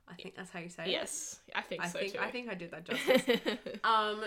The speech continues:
Speaker 1: so I had never heard of this guy before. Um, he's nineteen. Um, he's from America. And
Speaker 2: Gosh.
Speaker 1: this song, Patagonia, I think it's off his latest album.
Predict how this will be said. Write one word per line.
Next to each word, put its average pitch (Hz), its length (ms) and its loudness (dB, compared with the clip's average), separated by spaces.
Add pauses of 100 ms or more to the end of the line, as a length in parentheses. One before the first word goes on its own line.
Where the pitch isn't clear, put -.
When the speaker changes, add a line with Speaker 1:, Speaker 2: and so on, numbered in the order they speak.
Speaker 1:
so - 320 -4
I 226 1400 2
had 233 240 -4
never 190 560 -2
heard 180 200 -4
of 175 120 -6 (140)
this 170 240 -8
guy 156 180 -6
before. 151 480 -8 (320)
Um, 165 400 -4
he's 190 340 -10
nineteen. 196 920 -10 (720)
Um, 170 180 -4
he's 170 140 -8
from 180 160 -8
America. 170 500 -6 (800)
And 180 460 -2
Speaker 2:
Gosh. 190 180 -10
Speaker 1:
this 196 200 -4
song, 220 400 -2
Patagonia, 180 560 -4
I 175 80 -6
think 185 140 -12
it's 226 180 -14
off 233 140 -10
his 254 300 -8
latest 175 540 -8 (100)
album. 165 580 -6